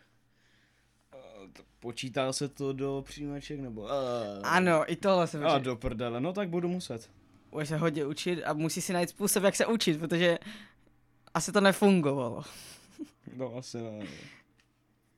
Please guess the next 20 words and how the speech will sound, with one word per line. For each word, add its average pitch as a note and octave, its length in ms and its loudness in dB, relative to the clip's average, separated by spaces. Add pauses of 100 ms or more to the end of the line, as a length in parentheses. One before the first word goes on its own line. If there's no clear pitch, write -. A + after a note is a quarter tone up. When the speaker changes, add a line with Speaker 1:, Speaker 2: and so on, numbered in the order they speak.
(560)
Speaker 2:
No F#3+ 80 -6
tak G3 200 -2
koukej, D3+ 300 -8
já C3 140 -4
se F3 180 -6
učím E3+ 300 -6
max D3+ 260 -8
hoďku. - 520 -14 (840)
Na C#3+ 140 -6
poletku, D3 800 -6 (200)
den A#3+ 220 0
předem. D3 500 -2 (280)
Speaker 1:
Prostě F#3+ 280 8
kamo! G#3+ 640 10
Speaker 2:
<laughs> - 20 -4
Den, F3+ 240 4 (180)
den F#3+ 260 4
předem. D#3+ 500 6 (1300)
Jako, D3+ 280 -10 (340)
no, F3 420 -6